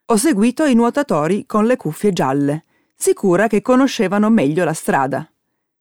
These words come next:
Invece eravamo divisi per età e quelli che seguivo avevano sui trenta anni. Ero convinta di essere l'ultima e invece sono arrivata sesta nella mia categoria, quella di cinquanta anni e più.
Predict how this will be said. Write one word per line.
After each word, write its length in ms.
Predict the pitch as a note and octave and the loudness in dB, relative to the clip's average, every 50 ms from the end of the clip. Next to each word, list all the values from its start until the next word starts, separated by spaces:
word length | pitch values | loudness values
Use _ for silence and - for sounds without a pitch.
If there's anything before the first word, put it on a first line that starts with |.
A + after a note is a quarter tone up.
| _ _ | _ _
Invece 640 | C4 C#4+ D4+ C4+ G3 E3+ D3+ D#3+ - - F#3 F#3+ - | 0 2 4 4 4 2 0 0 -2 -2 -4 -2 0
eravamo 520 | A3+ A3+ A3+ A3 G#3 A#3 C4+ C4+ C4 B3 G3+ | 0 0 2 2 2 2 2 2 2 0 0
divisi 500 | F#3 G#3 F3+ A3+ C4 C4+ C#4+ C#4 C4 - | -2 -4 -2 -2 -2 0 0 -2 -2 0
per 180 | G3 F#3+ F#3 | 0 -2 0
età 420 | F#3 F3 F3+ - A3+ F3+ D3+ D#3+ - _ _ _ _ _ _ _ _ _ _ _ _ | 0 -2 -2 -2 -2 -2 -2 -4 -10 _ _ _ _ _ _ _ _ _ _ _ _
e 140 | _ A#3 A3+ | _ -2 -2
quelli 300 | A3 - E4+ E4+ F4 E4 | 0 2 2 2 2 2
che 100 | - D#4 | 0 -2
seguivo 720 | C4 - C#4 A#3+ G3+ G3 G#3 F#3 F3 D3+ F3 F#3 G#3+ - _ | -2 0 -2 -2 0 0 -2 0 0 0 -2 -4 -4 -6 _
avevano 540 | - C4 A#3 A3 C#4 C#4 C#4+ D#4 C#4+ C#4 | -2 0 0 2 0 0 2 2 2 2
sui 240 | B3 - - A#3+ G#3+ | 0 0 -2 -2 -2
trenta 400 | - - C4+ C#4+ C#4+ C4 - E3 | 0 0 2 2 2 2 0 -2
anni. 420 | C#3+ D3 D#3+ E3 E3 E3 E3 E3+ - _ _ _ _ _ _ _ _ _ _ _ _ | -2 -2 -2 -2 -2 -2 -4 -6 -8 _ _ _ _ _ _ _ _ _ _ _ _
Ero 240 | - G3+ G3+ G#3 G3+ | -2 0 2 2 2
convinta 560 | - G#3+ G#3 G3+ F#3+ A#3 A#3+ A#3 C4+ A3 F#3 | 2 0 0 2 2 2 0 2 2 0 0
di 140 | E3 E3 F#3 | 0 0 0
essere 340 | G3 G#3 - - B3+ A#3+ A3 | 0 0 -2 -2 -2 -2 0
l'ultima 640 | G#3 F#3+ F3 D#3+ D#3 - - D#3+ D#3 D3+ D3 D#3 - _ _ _ _ _ _ | 0 0 0 -2 -4 -4 -4 -2 -2 -2 -2 -4 -8 _ _ _ _ _ _
e 100 | - C4 | 0 2
invece 420 | C4 B3 A#3 C#4 D4 C#4+ - C#4 | 4 4 4 2 0 -2 -2 -2
sono 220 | A#3 B3+ A#3+ A3+ A3 | 0 0 0 0 2
arrivata 460 | G#3+ A3 G#3+ G3 F#3 F3+ - F3+ F3+ | 0 0 -2 -2 -2 -4 -4 -6 -6
sesta 560 | - - A3 G#3+ A#3 - - - C4 B3+ - - - _ _ | -4 -2 0 0 0 -2 -4 -4 -4 -4 -4 -8 -16 _ _
nella 280 | A#3 B3 B3+ C4 B3+ A#3 | 0 2 2 4 4 4
mia 180 | A3+ A#3+ B3+ | 4 2 2
categoria, 800 | B3 - A3+ G#3+ A#3 G#3 F3+ G3 G3 F#3 E3 D3 D3 D3+ D#3 E3+ - _ _ _ _ _ _ _ | 0 -2 -4 -2 -2 -2 0 0 -2 -2 0 -2 -2 -2 -4 -6 -10 _ _ _ _ _ _ _
quella 380 | _ - C#4+ C#4 C#4+ C#4+ C#4 B3 | _ 0 2 2 2 2 0 0
di 160 | F#3+ A3 G#3+ | -2 -4 -4
cinquanta 600 | - - D4 C#4+ C4+ - C4+ B3+ A#3 - - A3+ | -2 0 2 2 2 2 0 0 0 0 0 0
anni 280 | A#3+ C4 C#4 C4+ B3+ A#3+ | 0 2 2 2 2 0
e 60 | - | -2
più. 260 | - - D3 - | -2 -4 -6 -6